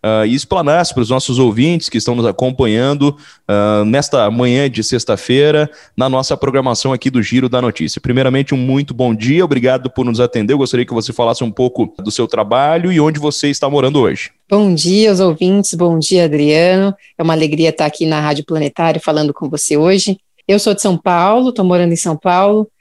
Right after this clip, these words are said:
Speaker 2: e o meu trabalho, ele consiste em ajudar as pessoas a administrarem melhor os seus pensamentos e as suas emoções, que os maiores problemas que a gente tem hoje, tirando o covid, eles são em decorrência de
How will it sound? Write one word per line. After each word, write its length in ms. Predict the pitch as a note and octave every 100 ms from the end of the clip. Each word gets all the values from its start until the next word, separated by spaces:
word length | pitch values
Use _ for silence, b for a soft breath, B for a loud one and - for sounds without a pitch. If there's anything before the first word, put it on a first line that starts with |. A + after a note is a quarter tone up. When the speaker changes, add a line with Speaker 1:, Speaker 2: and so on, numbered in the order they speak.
| _
Speaker 2:
e 140 | F3+ G3+
o 20 |
meu 160 | A3 A#3
trabalho, 800 | A#3+ G3 F#3+ A3 A#3+ F3+ D#3+ D#3
ele 180 | - G3+
consiste 380 | A3+ A3+ A3+ A#3+
em 40 |
ajudar 300 | A3+ G#3+ G#3
as 140 | A3+
pessoas 840 | - G#3 - G#3 G#3 E3+ D3+ - - b
a 100 | -
administrarem 680 | G#3+ A#3 C4+ C#4 - B3+ B3+
melhor 460 | B3+ A#3+ A3+ A3+ B3+
os 80 | A#3
seus 160 | A3+
pensamentos 720 | - A3 - G3 F#3+ A#3+ A#3+
e 20 | A3+
as 80 |
suas 180 | A3+ A3
emoções, 580 | G#3+ G#3+ A3 F3+ D3 D3 - - _ _
que 360 | - F#3 F#3 -
os 160 | - F3
maiores 300 | F#3+ G3 G#3+
problemas 420 | G#3 F#3 F#3+ F#3+
que 80 | -
a 60 | F3+
gente 260 | F#3 -
tem 180 | F#3 F3
hoje, 240 | F3 F3
tirando 520 | E3+ - F3 F3 G#3 A3
o 80 |
covid, 680 | G3+ F3+ D#3+ F#3 G#3 A3 D#3+ D#3 _ b b b b
eles 240 | F3+ F3+
são 120 | F#3
em 80 | G3
decorrência 580 | G3 F#3+ A3 G#3 A3 A#3+
de 400 | A3+ B3 B3+ C4